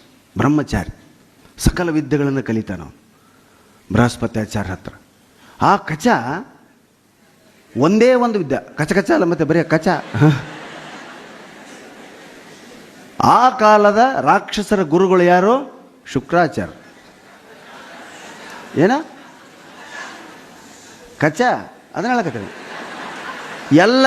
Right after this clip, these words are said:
ವಿದ್ಯೆಗಳನ್ನ ಕಲ್ತ ಮೇಲೆ ದೇವತೆಗಳು ಕಚನನ್ನ ಮುಂದೆ ಕೂಡಿಸಿಕೊಂಡು ಹೇಳ್ತಾರೆ, "ಕಚ, ಇನ್ನು ಒಂದು ವಿದ್ಯೆಯನ್ನ ಕಲ್ತು ಬರ್ಬೇಕಪ್ಪ ನೀನು." ಏನು?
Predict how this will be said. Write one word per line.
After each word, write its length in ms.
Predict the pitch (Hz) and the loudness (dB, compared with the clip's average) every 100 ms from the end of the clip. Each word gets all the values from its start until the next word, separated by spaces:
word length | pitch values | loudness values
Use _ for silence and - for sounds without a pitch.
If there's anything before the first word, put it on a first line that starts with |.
| 262 | 4
ವಿದ್ಯೆಗಳನ್ನ 640 | 233 208 226 240 233 233 | 2 0 2 4 4 2
ಕಲ್ತ 340 | 226 214 220 220 | 0 0 2 0
ಮೇಲೆ 300 | 220 226 180 | 2 2 4
ದೇವತೆಗಳು 460 | 214 220 220 208 | 4 4 2 0
ಕಚನನ್ನ 400 | 196 190 214 214 | 0 0 0 2
ಮುಂದೆ 320 | 202 208 214 | 0 0 0
ಕೂಡಿಸಿಕೊಂಡು 520 | 185 190 196 170 190 180 | 0 0 0 0 0 2
ಹೇಳ್ತಾರೆ, 280 | 180 175 | 0 -2
"ಕಚ, 200 | 160 170 | -2 -2
ಇನ್ನು 380 | 196 202 175 175 | 0 2 2 2
ಒಂದು 200 | 175 175 | 0 0
ವಿದ್ಯೆಯನ್ನ 360 | 196 196 220 180 | -2 2 0 0
ಕಲ್ತು 260 | 156 151 | -4 -6
ಬರ್ಬೇಕಪ್ಪ 360 | 139 139 131 117 | -6 -8 -8 -8
ನೀನು." 200 | 110 92 | -8 -2
ಏನು? 320 | 151 214 135 | 0 0 -2